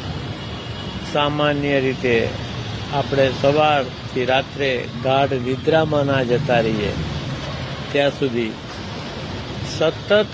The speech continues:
ખોવાતા જ રહીએ છીએ. અને આપણે કોણ છીએ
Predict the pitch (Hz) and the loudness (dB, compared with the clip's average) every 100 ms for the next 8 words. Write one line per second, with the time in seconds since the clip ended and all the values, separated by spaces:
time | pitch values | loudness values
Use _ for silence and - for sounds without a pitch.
0 | - 151 151 147 139 131 120 110 101 107 | -6 0 4 6 4 4 2 2 -2 -2
1 | 104 98 - - - - - - - - | -2 -4 -6 -6 -6 -8 -8 -10 -10 -10
2 | - - - - - - - - - - | -10 -10 -10 -10 -10 -10 -10 -10 -10 -10
3 | - - - - - - - - - - | -10 -10 -8 -8 -8 -8 -8 -10 -8 0
4 | 147 160 160 151 175 170 - 180 190 190 | 2 4 4 4 2 2 4 4 6 6
5 | 180 - 135 117 | 4 4 4 4